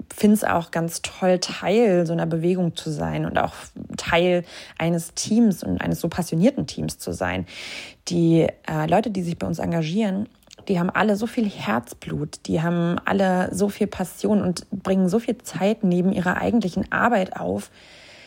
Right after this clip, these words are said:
Und das kann man, glaub ich, schwer so verstehen, wie wir das untereinander verstehen.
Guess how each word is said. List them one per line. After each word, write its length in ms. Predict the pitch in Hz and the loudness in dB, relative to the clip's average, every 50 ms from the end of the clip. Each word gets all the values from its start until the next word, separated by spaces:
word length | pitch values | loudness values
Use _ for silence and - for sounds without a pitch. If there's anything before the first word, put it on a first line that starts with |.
| - - - _ _ _ _ _ _ _ _ _ _ _ - | -20 -20 -20 _ _ _ _ _ _ _ _ _ _ _ -4
Und 200 | - 185 180 175 | -2 0 2 2
das 440 | 175 170 175 175 - - - - - - - - _ - - - - - | 2 2 0 0 -4 -12 -16 -16 -18 -16 -18 -20 _ -16 -18 -16 -12 -10
kann 220 | - - 185 185 | -6 -4 -2 0
man, 220 | 180 175 175 175 | 0 2 0 0
glaub 340 | 165 170 170 170 175 180 180 | 0 2 2 2 2 2 2
ich, 420 | 180 175 175 - - - - - - _ _ | 0 -2 -2 -6 -12 -14 -16 -18 -20 _ _
schwer 800 | - - - - 175 160 165 175 180 190 190 190 185 180 - - - | -10 -8 -6 -4 -2 0 2 4 4 4 4 4 2 2 0 -2 -6
so 360 | - 160 - 180 180 196 196 | -8 -6 -2 2 2 2 2
verstehen, 880 | - 185 175 165 - - - - 175 175 175 175 170 170 170 165 170 - - - - | 2 0 -2 -2 -2 -4 -4 -2 0 2 2 2 2 2 2 0 -2 -4 -10 -12 -6
wie 260 | 165 160 170 165 156 | -2 2 4 4 4
wir 140 | 147 180 185 | 6 6 6
das 200 | 180 175 160 160 | 6 6 4 2
untereinander 540 | - 165 156 175 175 170 165 165 160 160 156 | 0 -6 -4 -4 -6 -4 -4 -4 -4 -4 -4
verstehen. 680 | - - 147 131 - - - 147 147 147 147 147 147 | -6 -8 -8 -8 -10 -10 -8 -6 -6 -4 -4 -6 -8